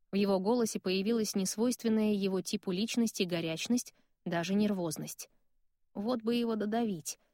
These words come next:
чтобы зрители, сейчас слушатели,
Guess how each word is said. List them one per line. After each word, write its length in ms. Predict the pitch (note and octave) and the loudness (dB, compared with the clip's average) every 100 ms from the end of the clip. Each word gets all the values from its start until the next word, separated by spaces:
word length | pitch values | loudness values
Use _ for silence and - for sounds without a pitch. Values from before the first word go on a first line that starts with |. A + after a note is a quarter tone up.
| _ | _
чтобы 320 | - F#3+ E3 | -6 -2 -2
зрители, 560 | D#3 F3+ C4 - E3 D3+ _ _ | -2 0 0 -2 -6 -6 _ _
сейчас 380 | - B3+ - - | -8 -4 -4 -4
слушатели, 560 | - A#3+ E3 - D#3+ | -2 -2 -4 -8 -10